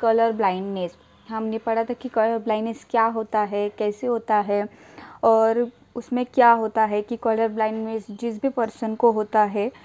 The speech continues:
वो किस क्रोमोसोम पे प्रेजेंट होता है, तो एक्स लिंक रिसेसिव के ऊपर प्रेजेंट होता है। Then ये भी पढ़ा था कि उस पर्सन को रेड and ग्रीन इन दोनों कलर में से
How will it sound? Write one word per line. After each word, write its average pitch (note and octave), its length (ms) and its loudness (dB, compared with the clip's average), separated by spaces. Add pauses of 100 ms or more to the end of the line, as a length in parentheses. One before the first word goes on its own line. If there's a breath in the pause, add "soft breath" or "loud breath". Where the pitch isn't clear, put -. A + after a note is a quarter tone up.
(260 loud breath)
वो A#3+ 120 6
किस C4 260 -4 (440)
क्रोमोसोम A#3 480 -2
पे B3 100 0
प्रेजेंट A#3 400 0
होता A#3 200 -2
है, B3 80 0
तो C4+ 120 -6 (140)
एक्स B3 340 -2
लिंक C4 300 0
रिसेसिव A#3+ 880 4
के C4+ 60 -2
ऊपर A#3 320 0
प्रेजेंट A3+ 460 -2
होता A3 240 -2
है। G#3+ 260 -6 (480 loud breath)
Then B3 480 0 (360)
ये A#3+ 120 6
भी B3 120 0
पढ़ा B3 280 4
था B3 160 0
कि C4 200 -4 (140)
उस C#4 200 -6
पर्सन A#3 520 -2
को A#3 260 2
रेड A#3 500 6
and A#3 200 -2 (120)
ग्रीन A3+ 420 0 (420 loud breath)
इन A#3 140 -2
दोनों B3 380 2
कलर A#3 320 0
में A3+ 200 -6
से B3+ 300 6